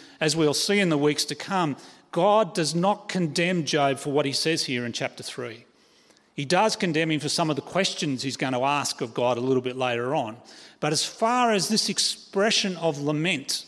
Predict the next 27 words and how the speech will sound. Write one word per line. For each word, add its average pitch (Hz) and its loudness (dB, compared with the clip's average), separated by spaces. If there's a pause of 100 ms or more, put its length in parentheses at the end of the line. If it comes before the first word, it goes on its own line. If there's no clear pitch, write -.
that 135 -2
is 139 -2
contained 160 -4
in 139 -4
chapter 143 -6
three, 156 -2
God 165 2
has 160 -2
no 165 -2
condemnation 151 -4
for 165 -10
him. 117 -16 (600)
And 175 0
in 185 2
fact, 247 0
when 220 4
we 190 4
look 233 2
at 285 0
the 208 2
Old 170 2
Testament, 170 -2 (260)
we 156 0
find 202 2 (280)
lots 196 0
of 170 -2
lament. 180 -2